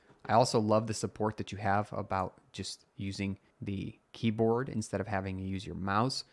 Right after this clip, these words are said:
Very easy to get around, add new tasks.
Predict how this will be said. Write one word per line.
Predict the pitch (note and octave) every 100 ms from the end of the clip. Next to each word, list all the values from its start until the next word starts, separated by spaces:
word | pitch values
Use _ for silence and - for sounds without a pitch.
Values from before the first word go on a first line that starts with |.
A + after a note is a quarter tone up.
| _ -
Very | B2 B2+
easy | A#2 A#2+
to |
get | A2
around, | G#2 G2+ G2 G2+
add | G#2+ G2
new | G2 G2 G2 G2+
tasks. | - G2 F#2+ - -